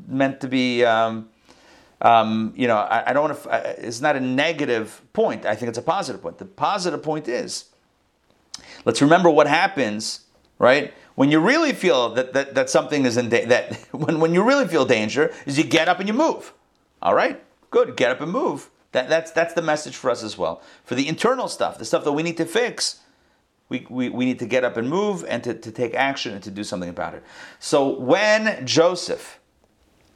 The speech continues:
is thinking about his own churban, his own destruction, the stuff that needs to be fixed, he needs to act on that and take care of it. When Benjamin thinks of his own stuff that needs to be fixed, he's gotta fix it.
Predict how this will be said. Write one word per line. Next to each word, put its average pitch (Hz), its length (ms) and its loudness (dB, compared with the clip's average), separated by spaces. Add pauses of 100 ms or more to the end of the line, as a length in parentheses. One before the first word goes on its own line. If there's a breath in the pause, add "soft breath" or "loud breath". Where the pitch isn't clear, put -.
is 127 200 4
thinking 170 360 0
about 120 400 2
his 120 280 -4
own 185 400 0
churban, 175 540 0
his 143 120 -6
own 160 240 0
destruction, 165 640 -2
the 139 80 -4
stuff 143 240 0
that 139 120 -2
needs 143 200 -8
to 151 80 -4
be 143 260 -2 (340 loud breath)
fixed, - 640 -2 (680)
he 104 160 0
needs 113 160 0
to 127 120 4
act 143 240 -2
on 139 140 2
that 127 160 4
and 120 80 -6
take 123 180 -2
care 123 160 2
of 113 120 -4
it. - 160 -10 (100)
When 117 180 -2
Benjamin 180 460 0
thinks 180 300 -4
of 160 100 0
his 165 140 2
own 180 280 2
stuff 175 280 0
that 170 60 0
needs 170 160 -2
to 160 60 -2
be 160 80 2
fixed, 165 420 -2 (180)
he's - 80 -12
gotta 139 200 2
fix 143 300 0
it. - 220 -12